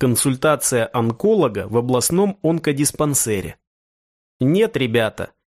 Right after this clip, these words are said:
и я этот почерк не пойму. Сходите лучше к лечащему врачу, спросите». Лечащий, как оказалось, ушел домой пораньше,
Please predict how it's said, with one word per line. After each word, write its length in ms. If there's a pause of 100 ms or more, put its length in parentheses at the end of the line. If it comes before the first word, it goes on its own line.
(240)
и 80
я 220
этот 320
почерк 420
не 120
пойму. 480 (220)
Сходите 540
лучше 320
к 80
лечащему 580
врачу, 520 (160)
спросите». 800 (880)
Лечащий, 680
как 200
оказалось, 800
ушел 380
домой 300
пораньше, 680